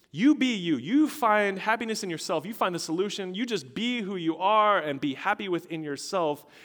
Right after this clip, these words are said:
And it sounds sweet, but eating too much sweets is not sweet. This verse literally says, "It is not glory to seek your own glory." The word for glory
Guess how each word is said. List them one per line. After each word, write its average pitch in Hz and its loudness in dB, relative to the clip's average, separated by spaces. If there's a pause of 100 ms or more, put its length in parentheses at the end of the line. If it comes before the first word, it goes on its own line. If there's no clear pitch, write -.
(120)
And 156 0
it 160 -2
sounds 220 0
sweet, 185 -4
but 156 -8
eating 185 -4
too 180 -6
much 156 -4
sweets 135 -6
is 131 -10
not 143 -8
sweet. 131 -10 (1300)
This 156 -2
verse 160 2
literally 160 2
says, 120 -2
"It 151 -2
is 139 -6
not 127 -4
glory 131 0
to 117 -14
seek - -12
your 127 -10
own 101 -10 (360)
glory." 104 -4 (1500)
The 139 -4
word 185 4
for 180 -2
glory 151 2